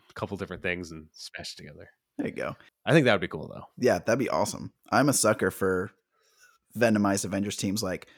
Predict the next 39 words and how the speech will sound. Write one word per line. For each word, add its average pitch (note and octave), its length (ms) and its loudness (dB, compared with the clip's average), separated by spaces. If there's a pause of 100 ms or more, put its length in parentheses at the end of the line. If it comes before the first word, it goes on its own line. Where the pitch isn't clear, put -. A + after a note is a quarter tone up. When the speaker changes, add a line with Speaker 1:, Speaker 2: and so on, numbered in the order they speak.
(180)
Speaker 2:
Cullen A2+ 320 4
Bunn F#2+ 240 2
has A#2+ 220 -2
done, F#2+ 200 -2
like, F2+ 220 -4
Venomverse, F#2 720 -2
Venomverse A2 640 0
and F2+ 120 -4
Venomized. F#2 760 -2
And E2+ 220 -6 (320)
so G2+ 160 -2
seeing A2 340 2
all F#2 140 0
the G2 100 -6
different G2 300 -6
characters F2 560 -6
have F#2 320 -2
symbiotes F2 840 -6 (340)
ha-, F2+ 180 -2 (100)
has G2+ 160 -2
been F#2+ 180 -4
a, E2 120 -6 (180)
a F#2+ 80 -2
lot G2 180 2
of F2 80 -6
fun. F2+ 220 -4
So F2 100 -4
I'm G2 180 -2
all F#2+ 140 4
for F2+ 460 -4 (360)
more F#2+ 540 2
Avengers G2 880 -2 (140)
as, F#2+ 360 -2 (220)
<laughs> - 220 -6
as G#2 200 -2
Venomized G2 560 -4
versions F2+ 360 -6
of F2+ 140 -8
themselves, F2+ 580 -6